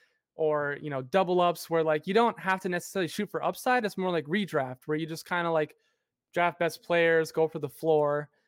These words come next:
But I like to play tournaments. And when you play tournaments, you have to hit the perfect lineup in that week. And so, like, um, you know, my process usually, you know, I looked at, um, the Millie Maker last year. For, like, the first ten weeks, I think I was looking at it.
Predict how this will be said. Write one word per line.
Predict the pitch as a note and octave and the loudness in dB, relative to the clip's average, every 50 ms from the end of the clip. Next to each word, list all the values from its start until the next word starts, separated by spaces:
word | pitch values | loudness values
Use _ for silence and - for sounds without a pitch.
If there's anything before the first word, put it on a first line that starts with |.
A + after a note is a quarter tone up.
| _ _ _ - | _ _ _ -2
But | E3+ F3+ E3+ E3 - | 0 0 0 0 2
I | D#3+ F#3 G#3+ | 2 4 4
like | A3+ G#3 G#3+ | 4 2 0
to | - | -2
play | E3 D3 | -2 -2
tournaments. | - - - G#3+ G#3+ G3 F3 D#3 C#3+ D3 C#3+ - - - _ - | -2 -4 -4 -4 -2 -2 -4 -4 -6 -8 -10 -14 -18 -20 _ -12
And | E3 E3 D#3+ | -10 -10 -8
when | D#3+ D#3+ | -8 -8
you | D#3+ D#3 | -10 -8
play | - - B3+ C#4 G#3+ | -4 -4 -4 -4 -2
tournaments, | - - B3 C4+ B3+ G#3+ F3+ E3+ E3+ - - D3+ | -4 -4 -2 0 0 0 0 -2 -4 -6 -8 -10
you | D#3+ F#3+ | -10 -10
have | F3 - - E3 F#3+ F#3+ - | -6 -4 -2 0 0 0 -2
to | F3+ E3 | -4 -6
hit | - - F#3+ F#3 - - _ _ _ _ _ _ _ _ _ | -2 -2 -2 -2 -2 -4 _ _ _ _ _ _ _ _ _
the | D3 E3+ F#3+ - | -10 -8 -8 -8
perfect | - - G#3 F#3 - F3 D#3 - | -4 -4 -4 -2 -2 -4 -6 -2
lineup | C#3+ C#3+ D3 D3+ C#3+ C3 - - | -2 -2 -2 -2 -4 -6 -8 -10
in | B2+ B2+ | -10 -10
that | B2+ B2+ C3 C3+ C3 | -10 -10 -12 -12 -8
week. | C3 C3 B2 B2 B2 - _ _ _ _ _ _ _ - | -6 -6 -6 -8 -10 -16 _ _ _ _ _ _ _ -6
And | F3 F#3 F3 | -4 -4 -2
so, | - G3 F#3 F3 | 0 2 2 4
like, | E3 E3 D#3+ D#3 - - _ _ _ _ _ _ _ _ _ _ _ _ _ - | 4 4 4 2 0 -6 _ _ _ _ _ _ _ _ _ _ _ _ _ -2
um, | D#3 E3 D#3 D3 C3+ C3 - - _ - | 0 0 0 0 -2 -6 -10 -14 _ -2
you | F#3 F3 | -2 0
know, | D#3+ | 2
my | E3+ F#3 G3+ | 2 0 0
process | G3+ - G#3 F#3+ F#3+ - G3 E3+ - - | 2 2 2 2 2 2 -2 -4 -4 -4
usually, | F3+ A3+ A#3+ - F#3+ E3 E3 F3+ F3+ - _ _ - | -4 -4 -2 -2 -4 -4 -4 -6 -8 -10 _ _ -8
you | F3 | -6
know, | F3 E3+ | -2 -2
I | E3 E3+ | -2 0
looked | F3 G3 G3 - | -2 -2 0 0
at, | G#3 F#3 E3+ - - | 2 2 2 0 -2
um, | D#3 D3+ D3 C#3+ C#3 C3+ - | -4 -4 -4 -4 -8 -6 -4
the | - | -2
Millie | E3+ E3+ F#3 G3+ G3+ | 0 2 2 2 2
Maker | F#3 D#3 C#3+ C3 - C3+ B2+ B2+ C3+ D3 | 0 -2 -2 -4 -6 -8 -8 -6 -2 0
last | D3+ D#3+ F3 E3+ - - | 0 0 0 -2 -4 -4
year. | D#3+ C#3+ C3 B2+ | -4 -4 -4 -2
For, | - E3+ | -2 -2
like, | D#3 - | -2 -2
the | E3 | -6
first | - - G#3 G#3 - - | -4 -2 -2 -2 -2 -6
ten | - - F#3+ F#3 E3+ | -8 -6 -6 -4 -4
weeks, | E3 F3+ D3+ - - | -4 -6 -6 -6 -6
I | D#3 | -6
think | C3+ - D3+ - | -6 -6 -4 -4
I | D#3 | -4
was | C#3+ C3+ C3+ | -4 -2 -4
looking | D#3 D3 - D3+ D3 C#3 | -6 -6 -4 -8 -6 -6
at | C3+ C3 | -6 -6
it. | C3 C3+ C3 | -6 -8 -10